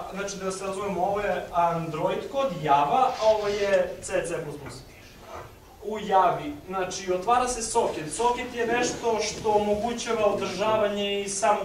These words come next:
komunikaciju, znači, uh, Bluetooth protokola, znači, koristi S P P neki tamo, nije bitno. A, znači, on pokušava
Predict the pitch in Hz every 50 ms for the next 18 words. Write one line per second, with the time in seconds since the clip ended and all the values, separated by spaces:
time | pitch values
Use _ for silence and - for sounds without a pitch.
0 | - 202 202 196 196 190 190 - 202 190 175 165 - 175 175 170 170 175 175 170
1 | 170 - 175 185 180 180 175 - 180 - - - - - - - 175 180 180 180
2 | 175 175 175 170 165 170 - - - - - - - - - - - 202 202 190
3 | 170 - 208 208 208 214 214 202 - - - - 196 196 185 170 - - 151 -
4 | - 151 151 147 147 147 - - - 151 165 170 170 165 - - - 208 208 208
5 | 196 - - - 190 190 190 190 190 185 - - 180 170 - 185 180 170 165 165
6 | 160 160 160 160 - 170 165 160 156 151 151 151 156 - 170 165 160 156 143 143
7 | 127 - - - - - - - - - - - - - - - - - - 170
8 | 170 170 170 170 170 170 - 165 165 165 160 156 - - - - 190 190 196 196
9 | - 226 247 247 240 - - 226 220 - 285 294 302 294 269 226